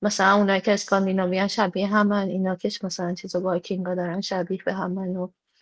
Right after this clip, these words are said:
چیز متفاوتیه. به نظرم نتورک در آوردن فیلم‌ها ممکنه کار آسونی باشه به نسبت مثلاً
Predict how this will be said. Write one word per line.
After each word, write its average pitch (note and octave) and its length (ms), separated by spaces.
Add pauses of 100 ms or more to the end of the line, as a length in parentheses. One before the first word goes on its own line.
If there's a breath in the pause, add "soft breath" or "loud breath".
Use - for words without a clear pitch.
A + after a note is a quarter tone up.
(220 loud breath)
چیز G3 100
متفاوتیه. F#3 880
به G3 100
نظرم A#3 380 (500 loud breath)
نتورک A#3 640
در G#3+ 200
آوردن G#3+ 600
فیلم‌ها A#3+ 640
ممکنه A3 400
کار C4 220
آسونی B3 500
باشه F#3 540 (760)
به G3+ 120
نسبت F#3+ 540
مثلاً F#3 720